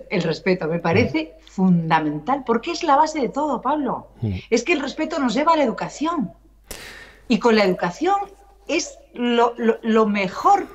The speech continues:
Speaker 1: que nos puede pasar en la vida, ¿no?
Speaker 2: Mm.
Speaker 1: Lo que no, más nos une. Y, y si podemos argumentar, yo creo que todo el mundo puede argumentar, eh, eh, eh, lo que sea, absolutamente todo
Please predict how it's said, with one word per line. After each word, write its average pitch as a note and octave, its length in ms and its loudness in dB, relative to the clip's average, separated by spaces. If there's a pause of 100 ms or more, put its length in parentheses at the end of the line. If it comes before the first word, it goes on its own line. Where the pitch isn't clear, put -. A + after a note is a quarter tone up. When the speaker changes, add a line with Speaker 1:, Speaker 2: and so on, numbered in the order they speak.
Speaker 1:
que A#3+ 100 -2
nos A3 160 0
puede D#4 260 -4
pasar B3+ 280 -4
en C#4 120 -6
la A#3 100 -4
vida, C4 280 -4
¿no? B3 220 -2 (180)
Speaker 2:
Mm. A2 100 -2
Speaker 1:
Lo G#3 140 2
que A3+ 140 2
no, A3+ 100 4
más D4 280 4
nos D4+ 200 0
une. C#4 320 -2 (300)
Y, A3 220 4 (240)
y F#3 140 0
si - 340 -2 (160)
podemos F#3+ 480 4
argumentar, G#3 840 0
yo E3+ 180 -4
creo G#3+ 160 2
que D4 80 -4
todo B3+ 240 2
el C#4+ 60 2
mundo B3+ 480 2 (240)
puede F#3 180 4
argumentar, D3+ 800 0
eh, D3 220 -8
eh, D#3 260 -6
eh, E3 120 -6
lo E3 140 0
que D#3 100 -8
sea, - 420 -2
absolutamente C4+ 720 0
todo F4 500 2